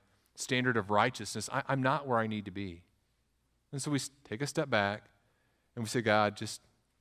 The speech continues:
help me be aware of where my heart has, has sinned here, and help me be quick to repent.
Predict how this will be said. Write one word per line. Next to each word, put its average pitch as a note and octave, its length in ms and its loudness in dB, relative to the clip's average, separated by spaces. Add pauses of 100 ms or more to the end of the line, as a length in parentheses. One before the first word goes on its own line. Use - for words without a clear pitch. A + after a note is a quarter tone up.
(960)
help C3 180 -2
me C3+ 100 -2
be A#2+ 120 0
aware F#2+ 480 -2 (840)
of G#2+ 140 -10
where A2 140 4
my G#2+ 120 2
heart F#2+ 280 0
has, F2+ 380 -8
has G#2 120 -8
sinned G#2 340 -6
here, F#2 120 -4
and F2+ 60 -4
help D3 120 -6
me C#3 60 -6
be A2 140 -6
quick - 340 -10
to - 120 -10
repent. F#2 500 -6